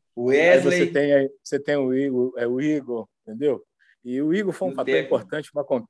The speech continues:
Speaker 2: hein? O Igor foi, foi de, de uma conquista importante, que era um garoto jovem, mas ele veio do Rio pra cá, e através dele ele trouxe o primo dele, que é o Norte, o Nortinho, né, o filho do,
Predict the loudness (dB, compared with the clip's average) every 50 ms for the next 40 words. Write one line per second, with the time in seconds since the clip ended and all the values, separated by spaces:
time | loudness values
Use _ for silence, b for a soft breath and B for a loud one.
0 | _ -6 -4 -4 -4 -6 _ _ _ _ b b b b b b b -12 -8 -6
1 | -2 0 0 0 0 0 -2 -2 -2 -2 0 0 -2 -2 -4 -4 -4 -4 -6 -6
2 | -4 -4 -4 -4 -2 -2 -4 -4 -4 -8 -10 -10 -10 -12 -8 -8 -8 -8 -4 -2
3 | 0 0 0 -2 -4 -10 -16 -8 -4 -2 -2 -2 -2 -2 -4 -2 -2 -2 -2 -4
4 | -6 -10 -6 -2 -2 -2 -2 -4 -6 -10 -10 -8 -8 -8 -8 -10 -10 -6 -4 -4
5 | -4 -2 0 0 2 2 0 0 -2 -2 -2 -2 -4 -4 -4 -4 -6 -6 -4 -4
6 | -4 -4 -6 -8 _ _ _ _ _ _ _ _ _ _ -4 -4 -4 -2 0 0
7 | 0 2 2 2 2 0 -2 -2 -2 -2 0 -2 -4 -6 -6 -4 -4 -4 -4 -4
8 | -6 -8 -8 -8 -8 -8 -4 -2 -2 -2 -2 0 2 2 2 2 0 0 0 0
9 | 2 2 2 2 2 0 -8 -20 -20 -16 -10 -8 -8 -8 -8 -10 -12 -10 -8 -6
10 | -4 -4 -4 -6 -6 -10 -12 -10 -10 -10 -12